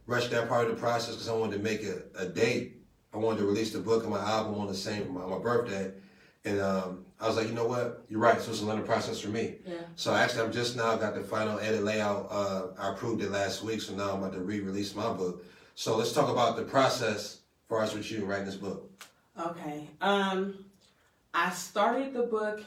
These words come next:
Speaker 2: in October. Um, from October to January when I finished, it was a lot of time spent in prayer and meditation,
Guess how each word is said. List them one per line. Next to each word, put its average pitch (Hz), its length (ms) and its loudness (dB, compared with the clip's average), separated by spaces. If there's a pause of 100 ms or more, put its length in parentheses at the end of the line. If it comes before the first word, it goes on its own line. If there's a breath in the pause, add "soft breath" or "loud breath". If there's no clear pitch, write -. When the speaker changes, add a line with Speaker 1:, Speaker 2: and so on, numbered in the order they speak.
(120)
Speaker 2:
in 190 180 -4
October. 180 760 -4 (840)
Um, 175 840 -2 (500 loud breath)
from 190 240 2
October 202 760 -2
to 202 120 -4
January 185 540 -2
when 175 160 -6
I 160 100 -2 (140)
finished, 160 640 -4 (840)
it 180 220 2
was 175 260 -2
a 160 180 -4
lot 160 380 -4
of 151 500 -2 (720)
time 180 380 0
spent 165 440 -8
in 160 160 -6
prayer 170 280 -4
and 185 100 -4
meditation, 180 880 -6